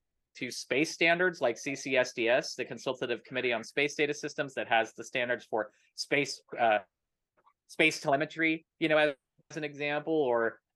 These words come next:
you know, things like, uh, delay tolerant networking, you know, for ways for communicating in space.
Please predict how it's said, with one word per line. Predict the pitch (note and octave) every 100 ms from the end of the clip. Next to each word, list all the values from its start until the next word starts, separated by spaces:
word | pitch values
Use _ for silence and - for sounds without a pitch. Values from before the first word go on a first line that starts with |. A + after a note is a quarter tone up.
| -
you | C#3+
know, | A#2
things | - C#3 C3+ C3
like, | B2 - B2
uh, | A#2 A#2 A#2 A#2
delay | C3 C#3+ D3
tolerant | C#3+ D3 C#3+ C3
networking, | D3 D3 D3+ C#3 D3 C#3+ C#3
you |
know, | B2+ A2+
for | - A#2
ways | A#2+ A#2+
for | B2
communicating | A2+ C3 D#3 D#3 D#3
in | D#3
space. | D#3 D#3+ D#3+ E3